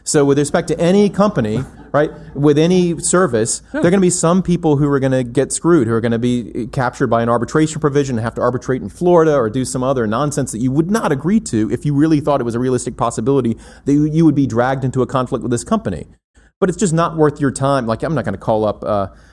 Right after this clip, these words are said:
Speaker 1: I'm not gonna call up OkCupid at all. Just to be clear.
Speaker 2: Yeah, well,
Speaker 1: Just to be clear.
Speaker 2: and, and I'm
Speaker 1: Certainly
Speaker 2: sure
Speaker 1: not
Speaker 2: your wife
Speaker 1: Ashley,
Speaker 2: is happy to hear about
Speaker 1: certainly
Speaker 2: that.
Speaker 1: not Ashley Madison.
Speaker 2: <laughs>
Speaker 1: Um,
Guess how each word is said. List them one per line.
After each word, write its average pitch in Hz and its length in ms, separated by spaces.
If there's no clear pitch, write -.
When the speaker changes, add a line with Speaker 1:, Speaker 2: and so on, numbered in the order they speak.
Speaker 1:
I'm - 160
not 120 140
gonna 117 120
call 113 180
up 101 100
OkCupid 107 600
at 87 80
all. - 380
Just 135 120
to 120 60
be 107 80
clear. 98 340
Speaker 2:
Yeah, 151 220
well, 107 320
Speaker 1:
Just 143 180
to 131 60
be 120 100
clear. 107 220
Speaker 2:
and, 127 240
and 117 80
I'm 120 60
Speaker 1:
Certainly 170 320
Speaker 2:
sure 135 100
Speaker 1:
not 127 60
Speaker 2:
your 123 120
wife 165 100
Speaker 1:
Ashley, 147 120
Speaker 2:
is 110 80
happy 156 240
to 131 60
hear 156 100
about 165 80
Speaker 1:
certainly 185 300
Speaker 2:
that. 151 40
Speaker 1:
not 143 180
Ashley 127 320
Madison. 127 460
Speaker 2:
<laughs> - 460
Speaker 1:
Um, 117 280